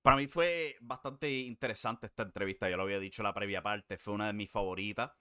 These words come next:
Me divertí mucho hablando de los varios temas, escuchando de los orígenes del Amazonas, eh, también hablando de la revolución femenina, las varias mujeres que han traído. Eh, y, y me, me acaparó la atención lo de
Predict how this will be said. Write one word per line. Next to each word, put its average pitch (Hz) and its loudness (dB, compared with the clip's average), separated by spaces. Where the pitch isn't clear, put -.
Me 107 4
divertí 113 2
mucho 135 -2
hablando 131 0
de 120 -2
los 110 -6
varios 110 -2
temas, 113 -2
escuchando 107 -2
de 104 0
los 104 -4
orígenes 101 -4
del 98 0
Amazonas, 110 -2
eh, 104 0
también 113 2
hablando 123 0
de 117 -2
la 113 -2
revolución 107 -8
femenina, 120 -2
las 110 0
varias 117 -2
mujeres 123 -4
que - -4
han 110 -4
traído. 113 -2
Eh, 107 6
y, 117 -10
y 127 -6
me, 135 -4
me 147 8
acaparó 151 4
la 180 0
atención 170 -4
lo 151 -2
de 120 -2